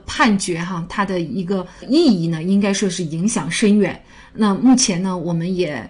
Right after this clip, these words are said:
呃，会持续地关注这个案件最终的一个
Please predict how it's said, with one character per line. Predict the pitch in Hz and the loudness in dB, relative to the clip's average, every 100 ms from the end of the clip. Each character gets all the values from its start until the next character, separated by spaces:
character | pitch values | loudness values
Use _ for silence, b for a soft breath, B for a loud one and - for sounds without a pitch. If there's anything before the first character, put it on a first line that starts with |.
| b | b
呃， | - 175 | -6 -4
会 | 165 180 - - | 0 -2 -4 -6
持 | - 202 | -2 2
续 | 233 294 | 4 4
地 | 202 | 2
关 | 170 262 269 | 2 4 4
注 | 269 202 | 4 2
这 | 160 202 | 0 -2
个 | 196 | 0
案 | 196 | -2
件 | 190 185 | 0 -2
最 | 190 214 | 0 -2
终 | 170 208 208 | 0 -2 0
的 | 170 | -2
一 | 147 | -4
个 | 165 180 | -6 -4